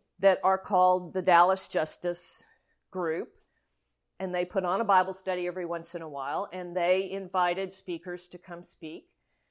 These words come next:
And we heard about, um, act,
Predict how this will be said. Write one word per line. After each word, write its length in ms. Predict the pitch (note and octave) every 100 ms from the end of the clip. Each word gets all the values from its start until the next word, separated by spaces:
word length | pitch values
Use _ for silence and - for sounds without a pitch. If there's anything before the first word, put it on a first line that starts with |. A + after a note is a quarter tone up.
| _
And 380 | - F3 F3 E3+
we 140 | F3 F3
heard 260 | F3+ F3
about, 500 | D#3+ E3 D#3 D#3 - -
um, 400 | E3+ D#3 D3+ D3 D#3
act, 480 | - F3 D4 - -